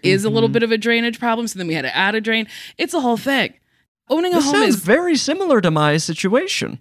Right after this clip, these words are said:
Speaker 1: It does. I think that's why I know a little bit. <laughs> I just become your contractor. I'm just like, "All right, guys, let's open it up. Let's fucking do it." <laughs>
Speaker 2: I trust you more than ev-, I'm not kidding. Everyone that I've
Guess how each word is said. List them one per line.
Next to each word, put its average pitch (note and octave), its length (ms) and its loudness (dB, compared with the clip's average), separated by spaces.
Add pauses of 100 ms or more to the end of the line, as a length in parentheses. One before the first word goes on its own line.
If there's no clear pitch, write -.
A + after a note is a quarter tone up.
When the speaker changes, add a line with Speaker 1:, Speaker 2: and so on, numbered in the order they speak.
(160)
Speaker 1:
It B3 160 -6
does. D4+ 460 -2
I G3+ 100 -2
think C4+ 180 -6
that's D4 180 -4
why B3+ 120 0
I A#3+ 40 2
know C#4 240 0
a C#4 40 -4
little F3+ 180 -2
bit. - 280 -12 (500)
<laughs> - 520 -8
I B3+ 100 0
just A3+ 160 -8
become F#3+ 220 -6
your G3 120 0
contractor. F#3+ 680 -8 (420)
I'm A#3 80 0
just A3 120 -4
like, A3+ 100 -2
"All B3 60 2
right, A#3 220 2
guys, A#3 260 2
let's G3 120 -6
open E4 260 0
it E4+ 100 -2
up. F4 160 0
Let's A#3 160 -10
fucking D4+ 360 -6
do E4+ 100 -4
it." F4+ 340 2 (560)
<laughs> - 840 -12
Speaker 2:
I - 140 0
trust D4+ 400 2
you F#3+ 100 2
more E3+ 160 4
than F#3 140 2
ev-, - 240 2
I'm F3 160 0
not F#3+ 220 -4
kidding. E3+ 320 -4
Everyone E3 320 4
that F3+ 80 4
I've E3 140 0